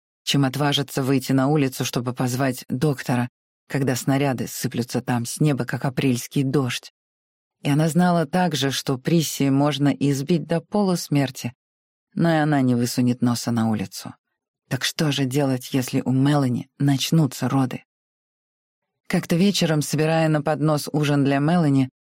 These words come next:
Скарлетт шёпотом поделилась своими опасениями с Присси, и, к её удивлению, негритянка помогла рассеяться страхом. «А что ж тут такого, мисс Скарлетт? Не пужайтесь. Без доктора обойдёмся. А я-то на что?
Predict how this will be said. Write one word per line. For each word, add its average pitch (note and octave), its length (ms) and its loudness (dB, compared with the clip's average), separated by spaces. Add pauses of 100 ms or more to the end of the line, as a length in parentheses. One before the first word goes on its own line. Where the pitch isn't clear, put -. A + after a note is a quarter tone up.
(220)
Скарлетт D#3 380 2
шёпотом D#3+ 420 0
поделилась C#3+ 600 2
своими C#3+ 420 2
опасениями D3+ 800 2
с - 160 -4
Присси, B2+ 500 -2 (480)
и, C#3 100 -2
к - 60 -4
её D3 220 2
удивлению, D3 520 4
негритянка C#3+ 760 2 (160)
помогла C#3+ 360 2
рассеяться D#3+ 680 0
страхом. A#2 580 -4 (580)
«А D#4+ 120 4
что D4 240 2
ж - 80 -4
тут B3 240 2
такого, G3 480 2
мисс F#3 240 2
Скарлетт? E3+ 520 0 (300)
Не C#4+ 160 4
пужайтесь. B2+ 800 0 (400)
Без D3+ 180 4
доктора G#3+ 440 4
обойдёмся. C3+ 720 0 (520)
А C4+ 80 2
я-то B3 320 4
на G#3+ 160 4
что? F3 380 -2